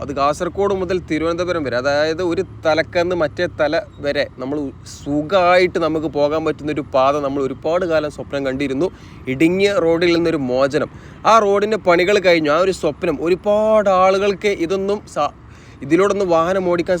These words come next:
സാധിച്ചിട്ടില്ല. കാരണം എന്നോ വരേണ്ട പദ്ധതിയാണ്. ആരുടെയൊക്കെയോ അല്ലെങ്കിൽ സ്ഥലം ഏറ്റെടുക്കുന്നതിലെ ബുദ്ധിമുട്ട് കൊണ്ടൊക്കെ നമ്മൾ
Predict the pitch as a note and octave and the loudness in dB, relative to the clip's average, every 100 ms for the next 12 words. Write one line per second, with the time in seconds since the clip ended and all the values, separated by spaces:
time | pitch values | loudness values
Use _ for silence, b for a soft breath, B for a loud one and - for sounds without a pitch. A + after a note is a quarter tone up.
0 | D3+ D#3 E3 E3+ D3 G#2+ C3 E3 F#3+ B | 0 0 -2 -4 -4 0 0 0 -4 B
1 | B B A2+ C3 D#3 F3+ G3+ F#3+ F3+ F#3 | B B -8 -2 2 2 4 4 4 4
2 | G3 F3+ D#3+ F3+ F#3 E3 E3+ G3 D#3+ D3+ | 2 2 -2 0 2 2 2 -2 -2 0
3 | D#3+ E3 E3+ D3 F3 E3+ G3 E3+ D#3 E3 | 0 0 -2 -2 -2 0 2 2 0 -4
4 | D#3+ D3+ D#3 E3+ D#3+ E3+ E3 F3 E3+ F3 | -4 -2 -2 -2 -2 -4 -6 -4 -4 -4
5 | D#3+ D3 D#3+ D3+ E3+ D#3 D#3 D#3+ C#3 D#3+ | -4 -4 -4 -4 -4 -4 -2 -4 -2 -2
6 | D3+ D3 | -2 -4